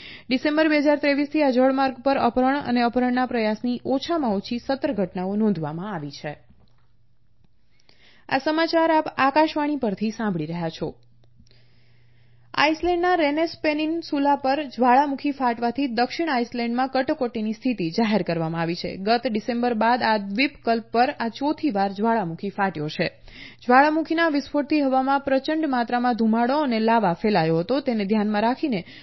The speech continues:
લોકપ્રિય પર્યટન સ્થળ બ્લુ લગૂન સહિત આસપાસના વિસ્તારોને ખાલી કરાવવામાં આવ્યા છે. જો કે,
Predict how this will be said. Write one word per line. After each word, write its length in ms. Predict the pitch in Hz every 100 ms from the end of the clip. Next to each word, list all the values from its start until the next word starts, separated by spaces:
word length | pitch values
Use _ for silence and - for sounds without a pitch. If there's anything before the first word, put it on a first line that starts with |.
| -
લોકપ્રિય 480 | 233 285 311 311 330
પર્યટન 420 | 285 254 247 254
સ્થળ 340 | 254 - 240 262 - -
બ્લુ 240 | 208 269 311
લગૂન 320 | 233 220 233
સહિત 360 | - 226 254 262
આસપાસના 540 | 226 - 220 220 233
વિસ્તારોને 560 | 220 233 294 220 202 220
ખાલી 320 | - 247 233
કરાવવામાં 520 | 180 170 175 185 214
આવ્યા 240 | 175 160
છે. 220 | 165 165 165 - - -
જો 120 | 247
કે, 180 | 254